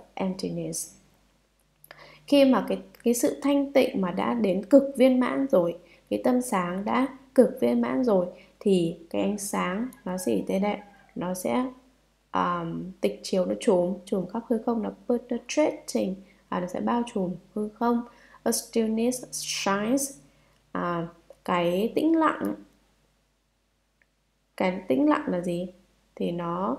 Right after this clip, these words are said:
shines, nó tỏa sáng và includes, và nó bao gồm trong nó là tất cả các hư không. Tĩnh lặng, tỏa sáng, được phát ra ánh sáng và,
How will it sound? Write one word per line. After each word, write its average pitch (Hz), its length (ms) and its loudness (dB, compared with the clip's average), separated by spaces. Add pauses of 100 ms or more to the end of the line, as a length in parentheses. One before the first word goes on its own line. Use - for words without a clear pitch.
(180)
shines, 262 640 4
nó 190 40 0 (100)
tỏa 208 300 6
sáng 185 540 -4
và - 120 -6
includes, 254 600 2 (120)
và 185 240 -2
nó 175 60 -6
bao 220 220 0
gồm 202 300 4
trong 226 240 -4
nó 175 240 -2
là 190 400 -4 (120)
tất 277 240 -4
cả 180 280 -6
các 185 160 -12
hư 233 220 -2
không. 233 300 -6 (360)
Tĩnh 254 220 2
lặng, - 180 2 (680)
tỏa 175 220 -4
sáng, 170 280 -12
được 226 140 -6
phát 302 280 -2
ra 226 200 0
ánh 196 200 -4
sáng 170 400 -8 (760)
và, 170 540 0